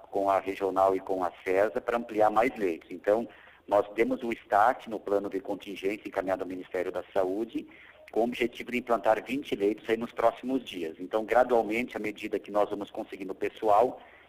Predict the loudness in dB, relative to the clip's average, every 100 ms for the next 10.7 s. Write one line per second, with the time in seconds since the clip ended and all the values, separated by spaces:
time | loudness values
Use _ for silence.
0 | _ -4 -4 -4 0 2 2 -4 -4 -4
1 | -4 -4 -4 -2 2 2 0 -8 -16 -20
2 | -20 -16 -8 0 2 4 4 6 6 4
3 | 2 -4 -8 -10 -10 -4 -4 -2 -4 0
4 | 0 0 -2 -2 -4 -8 -10 -10 -12 -10
5 | -12 -12 -6 -2 0 2 2 2 0 0
6 | -2 -12 -6 -4 -2 -4 -8 -6 -6 -2
7 | -4 -2 -2 -2 -4 -2 -2 -2 0 0
8 | 0 -2 -2 -2 -8 -20 -20 -20 -20 _
9 | _ -16 -6 -6 -6 -10 -4 -2 -2 -2
10 | 0 -2 -6 -12 -8 -8